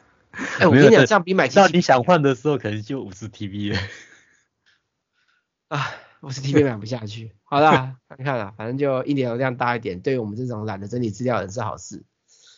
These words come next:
Speaker 1: 另外就是那个海康威视，
Speaker 2: 嗯。
Speaker 1: 海康威视提出二零二四年资安防护业的七大趋势，第一个就是A I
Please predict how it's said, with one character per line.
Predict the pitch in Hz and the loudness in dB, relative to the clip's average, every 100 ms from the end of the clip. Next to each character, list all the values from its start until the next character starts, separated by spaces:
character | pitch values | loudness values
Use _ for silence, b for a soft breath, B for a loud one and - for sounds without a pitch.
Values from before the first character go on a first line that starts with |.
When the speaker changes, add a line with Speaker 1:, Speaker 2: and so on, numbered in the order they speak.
| b | b
Speaker 1:
另 | 175 | 4
外 | 196 180 | 6 6
就 | 185 | 4
是 | 165 180 | 2 0
那 | 165 156 | 4 4
个 | 139 131 120 117 110 | 2 0 -2 -4 -6
海 | 117 - - 135 123 113 104 | -8 -12 -2 0 0 -2 -8
康 | - 156 160 | -2 0 0
威 | 160 151 | 0 0
视， | 151 - 127 - _ _ _ - | 0 -8 -16 -18 _ _ _ -10
Speaker 2:
嗯。 | 113 110 101 | -8 -8 -10
Speaker 1:
海 | 98 | -12
康 | 113 135 | -6 -2
威 | 147 | -2
视 | 135 147 - _ _ | -2 -8 -10 _ _
提 | 120 120 | -14 -10
出 | 151 143 | -6 2
二 | 220 175 | 6 6
零 | 139 160 | 4 0
二 | 170 | 0
四 | 139 170 | 0 -6
年 | 127 107 104 _ _ _ _ _ | -8 -8 -12 _ _ _ _ _
资 | - 220 226 | -4 0 4
安 | 208 202 | 4 4
防 | 151 156 | 0 -2
护 | 175 | 0
业 | 180 147 | 0 0
的 | 127 127 117 107 104 | -2 -8 -8 -8 -12
七 | - - 165 | -12 -14 -6
大 | 175 135 | 0 -2
趋 | - 139 | -2 -10
势， | 131 139 117 _ - | -10 -12 -20 _ -12
第 | 160 | -4
一 | |
个 | 151 | -4
就 | 139 | -4
是 | 143 | -6
A | 147 139 135 | -6 -2 -2
I | 131 131 127 127 135 | 0 0 -2 -4 -8